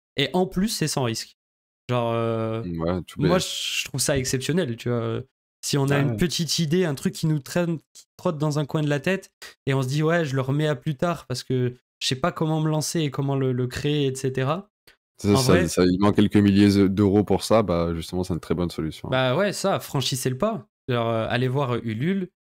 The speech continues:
Speaker 1: Euh, faites comme moi, vous allez sur YouTube, vous tapez, euh, comment, euh, créer une page Ulule.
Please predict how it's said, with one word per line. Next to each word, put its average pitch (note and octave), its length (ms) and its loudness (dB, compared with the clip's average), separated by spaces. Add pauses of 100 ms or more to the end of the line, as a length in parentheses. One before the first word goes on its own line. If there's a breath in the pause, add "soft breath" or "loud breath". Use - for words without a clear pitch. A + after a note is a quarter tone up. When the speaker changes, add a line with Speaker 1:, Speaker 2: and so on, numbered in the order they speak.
(220)
Speaker 1:
Euh, A2 120 -2
faites - 240 -4
comme C3+ 160 -2
moi, D#3 300 0
vous A#2+ 140 -4
allez B2+ 120 0
sur C3+ 200 -4
YouTube, C3+ 360 -2
vous B2 120 -10
tapez, B2+ 360 -2
euh, A2+ 200 -2
comment, D3 440 0
euh, B2 40 -2
créer C3 220 -2
une B2 140 -2
page B2 220 -2
Ulule. F3 400 -2